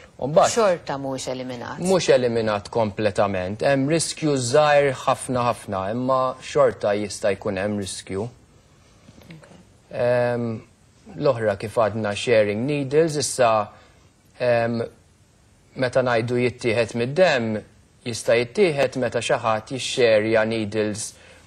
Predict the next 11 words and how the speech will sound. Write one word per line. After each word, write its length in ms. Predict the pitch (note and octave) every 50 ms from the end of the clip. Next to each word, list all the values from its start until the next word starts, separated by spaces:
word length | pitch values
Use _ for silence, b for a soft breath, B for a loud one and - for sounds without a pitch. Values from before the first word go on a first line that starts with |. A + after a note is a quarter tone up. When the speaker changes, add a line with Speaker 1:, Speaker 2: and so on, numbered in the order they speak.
| B _ -
Speaker 1:
ma', 480 | - A#2 A2 A2 G#2+ G#2 G#2 G#2 G#2 G#2 - - _ _ _ _ _ - -
em, 500 | A2+ G#2+ G#2+ G#2+ G#2 G#2 G#2 G#2 G2 G2+ -
persuna 640 | - C#3 B2+ A#2+ A2+ - - A#2+ A2 A2 A2 G#2+ G#2+
li 160 | G#2+ G#2+ G2
tkun 240 | - - B2 A#2 A2
infettata. 800 | G#2+ G2+ - A2+ G#2 - - - F#2 E2+ E2+ - F#2 E2 E2 F2+ - b b b b b b b b b b _ _ - -
Tista' 320 | - C3 - - - -
tittieħed 560 | - B2+ B2 - F3+ D#3+ C#3+ A#2+ A2 - C#3
ukoll 460 | - - B2 A#2 A2+ A2 A2 A2+ G#2+ -
meta 320 | B2+ A2+ G#2+ - B2+ A#2
jintużaw, 800 | B2+ C3+ C3 A#2+ - B2 A2 G2+ A#2 A2 G#2 G#2+ G#2 G#2 G#2